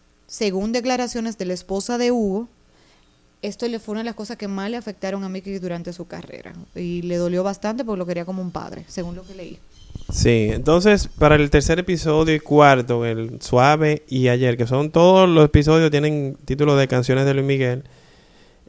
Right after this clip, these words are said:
Speaker 2: Eh, quería hablar del caso de Ayer, que una, probablemente, yo tenía como más de veinte años que no oía esa canción, y de verdad que el, según el mismo Boneta, que lo dijo en su Instagram,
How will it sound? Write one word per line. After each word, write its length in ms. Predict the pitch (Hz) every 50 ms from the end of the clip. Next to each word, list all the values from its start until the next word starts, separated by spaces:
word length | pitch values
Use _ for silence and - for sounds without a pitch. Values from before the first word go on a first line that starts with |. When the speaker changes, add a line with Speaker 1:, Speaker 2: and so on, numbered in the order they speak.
| -
Speaker 2:
Eh, 580 | 131 131 131 131 131 131 131 127 127 127 127 123 123
quería 180 | 139 139 147 156
hablar 240 | 170 180 190 202
del 240 | 202 202 190 175 139
caso 340 | - 170 151 151 - 185 175
de 200 | 170 165 165 -
Ayer, 480 | - 139 139 135 143 139 135 127 123 123
que 160 | 123 135 131 135
una, 280 | 147 165 175 180 175 - _ _ _ - 151
probablemente, 420 | 147 135 135 147 156 135 143 147
yo 60 | 151
tenía 400 | 165 180 185 190 196 190 185 180
como 280 | 175 - 165 160 156 147
más 180 | 147 151 160 175
de 80 | 165
veinte 280 | 160 160 160 160 - 147
años 200 | 139 139 139 139
que 80 | 139
no 80 | 131 131
oía 120 | 135 143
esa 180 | 143 - 147 143
canción, 420 | 147 143 127 139 127 123 123 123 127
y 540 | 131 135 139 139 139 139 139 135 135 - - - _ _ _ _ _ _ _ _ _ _ _ _
de 180 | 175 139 131 127
verdad 400 | 135 131 131 139 143 156 165 165
que 300 | - 165 165 160 156 -
el, 360 | - 143 147 143 139 135 131
según 320 | - - 135 135 143 160
el 160 | 170 165 156 156
mismo 380 | 151 151 156 170 165 160 156
Boneta, 400 | 147 147 147 147 139 131 135 127
que 100 | 127 123 120
lo 220 | 123 120 120 117
dijo 160 | 123 123 143
en 60 | 143
su 180 | 135 139 135 135
Instagram, 460 | 135 131 123 - 123 120 120 123 131